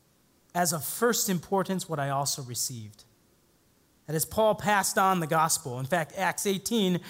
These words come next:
records how Paul preached this gospel to the Corinthians. It says, "And many of the Corinthians hearing Paul,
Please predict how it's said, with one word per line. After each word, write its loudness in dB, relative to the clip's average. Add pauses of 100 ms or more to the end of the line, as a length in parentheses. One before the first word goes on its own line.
(160)
records 2
how 2
Paul 2
preached -2 (240)
this 2
gospel 2 (200)
to 4
the 0
Corinthians. -4 (580)
It 2
says, 4
"And 4
many 4
of 4
the 2
Corinthians 0
hearing 2
Paul, 0